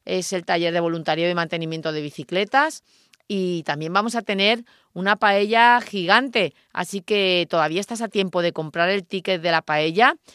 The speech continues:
y poder comer para, para, bueno, colaborar y participar y disfrutar de,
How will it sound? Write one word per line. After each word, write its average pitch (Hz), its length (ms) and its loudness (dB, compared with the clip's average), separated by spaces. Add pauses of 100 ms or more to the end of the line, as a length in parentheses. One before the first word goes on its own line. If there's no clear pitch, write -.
(200)
y 214 120 -6
poder 180 720 0
comer 196 480 0 (400)
para, 143 840 2 (920)
para, 170 200 2
bueno, 214 320 -2
colaborar 175 600 2
y 240 80 -6
participar 208 640 0
y 262 60 -6
disfrutar 196 500 -2
de, 190 520 0